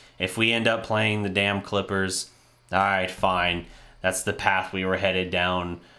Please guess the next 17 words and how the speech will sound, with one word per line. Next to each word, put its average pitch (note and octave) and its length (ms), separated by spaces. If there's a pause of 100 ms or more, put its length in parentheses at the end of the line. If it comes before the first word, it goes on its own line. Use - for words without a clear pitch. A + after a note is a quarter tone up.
(460)
prior F#2 480
to G2 240
the F#2 120
season F#2 400
suspending F2+ 520
anyway. G#2+ 320
Granted, F2+ 260
there E2 100
were E2+ 60
seventeen F2 560
games F2 320
left F2 260
where E2 100
you E2+ 120
could G#2 240
have F#2 280
po-, - 180